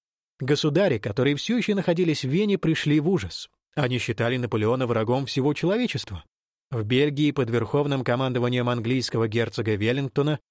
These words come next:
собралось войско, состоявшее в основном из англичан и немцев. Наполеон сразу же пошёл в наступление.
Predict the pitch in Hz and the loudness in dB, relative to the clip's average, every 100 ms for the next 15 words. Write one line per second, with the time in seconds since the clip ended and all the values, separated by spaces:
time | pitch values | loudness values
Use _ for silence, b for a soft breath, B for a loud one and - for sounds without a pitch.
0 | _ - - 135 135 180 190 143 180 196 | _ -4 -2 2 2 2 0 0 2 2
1 | - 190 - _ - 156 170 135 165 165 | 0 -2 -4 _ -2 0 2 2 2 2
2 | 170 151 - 131 156 170 135 139 127 123 | 2 2 0 0 0 2 0 0 0 0
3 | - 143 156 180 135 - - - _ _ | 0 0 2 0 0 -6 -14 -18 _ _
4 | _ _ _ - 127 - 117 117 110 117 | _ _ _ -2 -2 0 0 0 0 0
5 | 120 113 107 110 110 123 123 123 - 123 | 0 0 -2 -2 0 0 0 -2 -2 -2
6 | 156 160 98 73 | 0 0 -2 -10